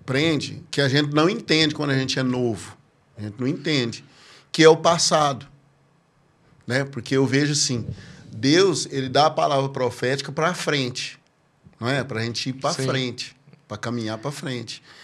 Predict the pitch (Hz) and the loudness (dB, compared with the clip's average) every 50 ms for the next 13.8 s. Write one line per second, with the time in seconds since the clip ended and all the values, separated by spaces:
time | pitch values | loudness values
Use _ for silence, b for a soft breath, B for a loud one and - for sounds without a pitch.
0 | B B B B B B B B - 175 196 233 240 226 208 160 147 151 185 214 | B B B B B B B B 0 2 2 4 4 2 2 2 2 2 2 2
1 | 214 170 143 120 107 110 - 139 147 156 170 175 170 156 156 156 160 175 185 180 | 2 0 0 -2 -2 -2 -2 0 0 0 0 0 0 2 4 4 6 4 6 6
2 | 170 165 160 156 139 135 139 131 123 113 123 123 - 135 135 127 110 - - 147 | 6 6 6 6 6 6 8 6 6 4 0 -4 0 2 2 2 2 2 4 6
3 | 180 202 175 - - - - 110 104 107 - _ _ _ _ _ - 107 139 135 | 6 6 6 4 0 -4 -6 -10 -12 -12 -16 _ _ _ _ _ -2 0 2 2
4 | 127 123 139 165 190 185 156 135 - 139 147 190 - - - - - 151 143 139 | 4 6 8 8 8 8 6 4 4 2 2 2 2 0 0 2 2 2 2 2
5 | 120 - 113 113 117 123 120 120 120 120 123 - 165 - - - - 151 151 - | 0 -2 -4 -2 -2 -2 -2 -2 -2 -2 -2 -4 -8 -6 -4 2 2 2 2 4
6 | - 156 165 170 156 143 151 165 190 214 170 - 190 160 139 - - 131 135 147 | 4 6 6 6 6 4 4 4 4 2 2 2 2 2 2 4 6 8 8 8
7 | 165 185 - - - - - - 131 123 127 139 131 - - 135 135 139 135 147 | 6 4 0 -6 -16 -20 -12 -10 -4 2 4 4 6 6 4 4 4 4 4 4
8 | 147 143 143 139 139 147 139 139 147 139 135 135 139 135 143 139 143 139 139 - | 4 6 4 4 4 2 0 0 0 0 2 2 4 4 6 6 8 6 6 6
9 | 131 135 123 123 143 143 143 143 147 143 147 147 147 160 156 151 - 165 165 - | 6 6 6 8 6 6 6 6 6 6 6 6 6 4 0 -2 -2 -6 -10 -10
10 | - - 233 226 156 151 180 214 220 214 - 160 147 135 123 120 B B B B | -10 -8 -4 -4 -2 -2 0 0 -2 -2 -2 0 2 2 2 0 B B B B
11 | B - 156 165 208 247 - - 196 - 135 139 143 135 - - - 143 139 131 | B 4 4 6 6 4 2 0 0 2 4 6 4 4 4 0 -4 -4 -4 -4
12 | 131 120 123 139 151 143 - 175 180 160 170 160 151 151 151 147 - 175 180 196 | -2 -2 -2 -2 0 0 0 -2 -2 -2 2 4 4 4 4 2 -2 -2 0 0
13 | 214 170 135 117 123 127 139 139 135 120 113 113 113 127 143 | 0 0 0 0 2 4 6 4 4 2 -2 -6 -8 -8 -8